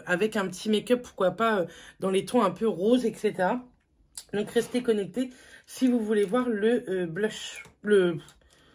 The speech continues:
attendez, parce que là, j'y suis pas. Le liner. Alors, pareil, je prends des pinceaux. Je vous les mettrai pas ceux-là en barre d'infos, parce qu'il y en a tellement, il y a tellement de différentes, euh,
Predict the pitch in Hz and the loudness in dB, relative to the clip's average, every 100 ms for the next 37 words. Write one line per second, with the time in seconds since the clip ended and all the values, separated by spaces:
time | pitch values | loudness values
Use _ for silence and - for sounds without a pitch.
0 | _ _ _ _ - - 170 180 175 165 | _ _ _ _ -20 -14 -8 -4 -2 -2
1 | - 160 165 156 147 - 147 185 214 - | -4 -2 -2 -2 -8 -12 -6 -2 -2 -2
2 | 175 175 185 175 170 170 170 170 170 185 | -6 0 2 2 0 0 0 -2 0 0
3 | 202 190 185 - _ _ _ - - - | 2 0 -4 -12 _ _ _ -16 -14 -14
4 | - - - - 320 311 294 - - _ | -18 -20 -8 4 8 10 8 6 -14 _
5 | _ _ _ 240 240 254 247 - 180 208 | _ _ _ 0 4 4 4 -2 -4 -4
6 | - 233 220 220 226 220 240 240 214 208 | -2 0 0 2 -2 0 2 2 2 0
7 | 208 202 - 214 220 214 202 196 208 - | 0 0 -2 -2 0 -2 0 0 0 -6
8 | - - - - 175 180 175 185 185 185 | -20 -20 -20 -6 0 2 4 4 2 -2
9 | - 196 - 175 160 160 214 196 190 170 | -4 -6 -4 -4 -4 0 0 0 -4 -6
10 | 156 208 208 190 151 165 - 165 170 180 | -4 -4 -4 -4 -8 -12 -12 -8 -6 -6
11 | 180 165 | -4 -6